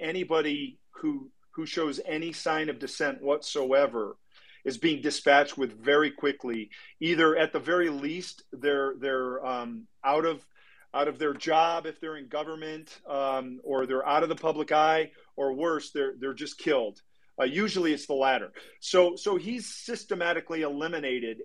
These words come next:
anybody that showed signs of any kind of resistance whatsoever. So I really don't believe that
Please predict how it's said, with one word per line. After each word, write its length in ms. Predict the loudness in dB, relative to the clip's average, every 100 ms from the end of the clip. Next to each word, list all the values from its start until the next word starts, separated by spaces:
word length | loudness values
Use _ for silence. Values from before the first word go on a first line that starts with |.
| -8
anybody 480 | -4 -2 0 0 2
that 140 | 0 -2
showed 300 | -4 -4 -6
signs 720 | -4 -2 -2 -4 -6 -12 -16 -20 -6 -2
of 160 | -2 -2
any 220 | -2 -2
kind 220 | 0 0
of 60 | 0
resistance 500 | -4 -6 -6 -10 0
whatsoever. 640 | 0 2 0 2 2 2
So 300 | -2 -2 -2 -8 -2
I 80 | 2
really 320 | 2 2 2
don't 220 | 6 4 4
believe 380 | -4 -6 -4
that 180 | -4 -6